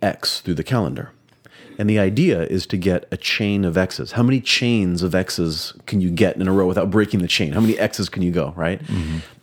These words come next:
Speaker 1: By using this strategy, you put your focus not on the result of the action you're taking, but on the action itself. So it becomes process-based,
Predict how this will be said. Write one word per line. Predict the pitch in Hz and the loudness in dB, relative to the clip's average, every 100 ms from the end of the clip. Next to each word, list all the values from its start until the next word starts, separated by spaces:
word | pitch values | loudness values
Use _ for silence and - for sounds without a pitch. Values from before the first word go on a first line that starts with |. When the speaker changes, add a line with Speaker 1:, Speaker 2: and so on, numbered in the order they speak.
| - | -6
Speaker 1:
By | 107 | -2
using | 113 151 156 135 | 0 2 0 0
this | 101 | -2
strategy, | - 123 131 87 80 82 - _ - - _ _ _ _ | -4 -4 -2 -2 -6 -8 -12 _ -20 -20 _ _ _ _
you | - 110 | -8 -4
put | 156 - | -4 -4
your | 123 | -4
focus | - 143 160 95 - - | 0 -2 0 -4 -4 -8
not | 95 113 147 | -2 0 2
on | 151 | 2
the | 117 | 2
result | 95 90 92 113 - - - _ _ _ _ | 0 0 2 0 -2 -10 -18 _ _ _ _
of | 98 | -4
the | 95 90 | 0 2
action | 82 - 82 | 0 -2 -4
you're | 78 | -4
taking, | - 73 - 78 | -2 -4 -4 -10
but | 87 95 | -2 0
on | 90 | 2
the | 85 | 2
action | 82 - 85 | 0 -2 -4
itself. | 76 - 80 - - - _ _ _ _ _ - | -4 -6 -6 -8 -14 -20 _ _ _ _ _ -20
So | - 120 | -2 -2
it | |
becomes | 110 113 98 | 0 -2 -4
process-based, | - - 92 - 76 - 78 - - | -4 -2 -2 -4 -8 -8 -10 -10 -16